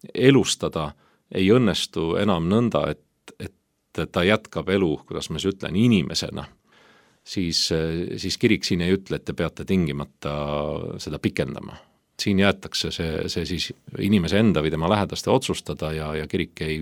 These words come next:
vibuta siin sõrme ka. Aga vaat see aktiivne eutanaasia, kus, kus inimene ei jõua ära oodata oma loomuliku surma saabumist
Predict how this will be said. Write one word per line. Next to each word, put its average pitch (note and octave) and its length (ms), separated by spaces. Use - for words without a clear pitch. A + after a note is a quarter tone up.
vibuta F2 420
siin - 320
sõrme E2+ 360
ka. - 180
Aga E2 320
vaat E2+ 140
see F2 100
aktiivne D#3 400
eutanaasia, - 760
kus, - 400
kus - 240
inimene E2 540
ei E2 240
jõua F#2+ 340
ära G2+ 160
oodata F2 640
oma D#2+ 300
loomuliku E2 720
surma D#2+ 240
saabumist - 720